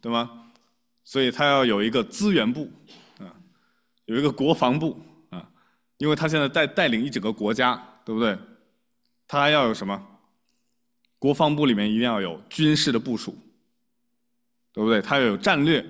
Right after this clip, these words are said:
要有战术。那这些我们想说，如果神要帮我的话，那神应该帮我什么？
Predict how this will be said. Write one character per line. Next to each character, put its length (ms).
要 100
有 120
战 240
术。 220
那 140
这 340
些 420
我 100
们 80
想 240
说， 240
如 260
果 140
神 180
要 140
帮 260
我 140
的 100
话， 360
那 100
神 180
应 120
该 80
帮 180
我 100
什 120
么？ 180